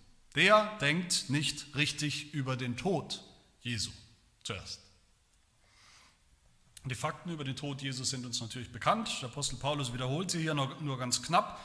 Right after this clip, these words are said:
Im Prinzip die Fakten, wie wir sie auch in unserem Glaubensbekenntnis, im apostolischen Glaubensbekenntnis kennen. Jesus ist gestorben, er ist begraben worden, Vers vier. Und als er gestorben ist, da ist er, Vers zehn heißt es so,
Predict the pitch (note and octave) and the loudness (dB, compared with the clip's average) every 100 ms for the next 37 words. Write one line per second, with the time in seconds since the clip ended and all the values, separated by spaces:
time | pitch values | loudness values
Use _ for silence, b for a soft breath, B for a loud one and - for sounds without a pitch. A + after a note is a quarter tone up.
0 | B C3+ B2 B2 D#3+ C#3 A#2 D3 C#3+ - | B -8 -4 -2 -4 -4 -2 -2 -2 -4
1 | C3+ B2 B2+ B2+ B2 C3 B2 A#2 G#2+ A#2 | -4 -4 -4 -4 -4 -4 -4 -6 -6 -4
2 | C#3 C#3 - - E3+ G#3+ G3+ F3+ B2+ G#2+ | -2 -2 -4 0 0 0 0 2 0 -6
3 | - - - D#3 E3+ D3 C3+ C#3 D3+ - | -10 -12 -6 -4 -2 -2 0 -2 -2 -4
4 | B2+ B2+ B2 A2+ - - - F#3+ A3+ G3 | -4 -6 -4 -4 -4 -6 0 2 2 -2
5 | B B C3 B2 B2 A#2+ - - F3+ A3+ | B B 0 2 2 0 0 6 6 6
6 | A#3+ - - B B C#3 - A#2 B2 D#3+ | 2 -6 -14 B B -4 -4 -2 4 6
7 | F#3+ F#3 F3 F3+ G#3 - A#2+ A2+ - - | 6 4 4 2 -2 -8 -6 -2 -2 -4
8 | - F3 F#3+ G3+ B B B B2 D#3 D3+ | -4 2 2 0 B B B -4 0 0
9 | C3 - C3 C#3+ D3+ D#3 - - - A#2+ | 0 -2 0 -2 -2 2 2 0 -6 0
10 | - D#3+ C#3+ D3 - - G#2+ - C3+ C#3 | 0 2 0 0 -6 -8 -4 -2 0 0
11 | D3 A#2 - A#2+ - B2 C#3 C3+ C3+ | 0 -2 -6 -6 -2 0 0 -2 -6